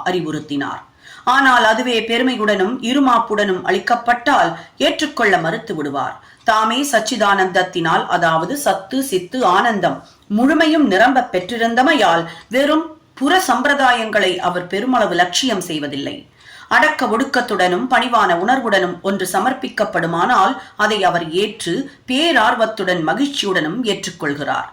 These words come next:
உண்மையில் சாய்பாபாவை போன்ற சத்குருவை காட்டிலும் மிகுதியான தாராளம்,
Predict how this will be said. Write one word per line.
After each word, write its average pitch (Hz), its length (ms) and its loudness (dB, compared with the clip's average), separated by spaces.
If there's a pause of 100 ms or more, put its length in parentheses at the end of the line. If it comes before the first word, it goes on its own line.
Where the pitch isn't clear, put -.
(320)
உண்மையில் 302 540 2
சாய்பாபாவை 240 720 2
போன்ற 202 240 -4
சத்குருவை 220 560 0
காட்டிலும் 185 480 0 (240)
மிகுதியான 262 640 2 (300)
தாராளம், 196 640 2